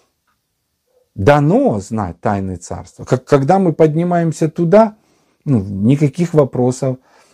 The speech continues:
не остаётся. Иоанна один три. Один, один, три. «Вначале было Слово, Слово было у Бога, Слово было Бог, оно вначале было у Бога». И третий стих.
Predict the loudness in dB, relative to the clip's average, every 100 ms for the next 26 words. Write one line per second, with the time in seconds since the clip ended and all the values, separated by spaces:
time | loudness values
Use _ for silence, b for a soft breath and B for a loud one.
0 | _ 0 4 4 2 2 4 2 0 -14
1 | -20 _ b b b b b 0 4 4
2 | 4 2 0 -2 -4 -4 -4 -4 -6 -18
3 | _ _ _ _ _ _ _ _ -2 0
4 | 2 2 2 2 0 0 -4 -2 0 0
5 | 2 0 2 0 0 0 0 -4 -2 0
6 | 0 -2 0 0 2 0 2 4 2 2
7 | 2 2 2 -8 -2 0 0 -2 -2 -2
8 | -4 0 0 2 0 0 0 0 0 0
9 | 0 0 0 0 2 0 2 4 4 0
10 | -2 b b b b b 0 4 6 4
11 | 0 -4 -6 -14